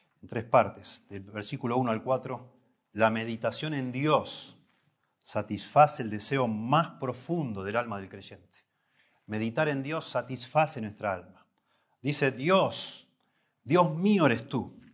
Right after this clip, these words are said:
De madrugada te buscaré, mi alma tiene sed de ti, mi carne te anhela,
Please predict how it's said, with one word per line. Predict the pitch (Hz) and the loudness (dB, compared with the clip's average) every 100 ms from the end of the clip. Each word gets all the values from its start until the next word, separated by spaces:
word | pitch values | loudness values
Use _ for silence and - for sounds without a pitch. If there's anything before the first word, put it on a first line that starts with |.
| _ - _ _ _ _ _ | _ -20 _ _ _ _ _
De | 120 | 2
madrugada | 127 123 123 143 185 175 | 6 6 6 4 4 2
te | 143 | 0
buscaré, | 131 127 131 160 135 | -2 -2 -2 0 0
mi | 113 120 | -2 2
alma | 147 170 151 135 | 4 4 2 -2
tiene | 151 139 | -4 -4
sed | - - 170 147 | -4 -4 -2 -2
de | 127 | -4
ti, | 160 151 | -4 -8
mi | 120 120 | -8 4
carne | 170 170 143 | 4 6 0
te | 139 | -2
anhela, | 131 156 110 - - | -2 -2 -4 -6 -20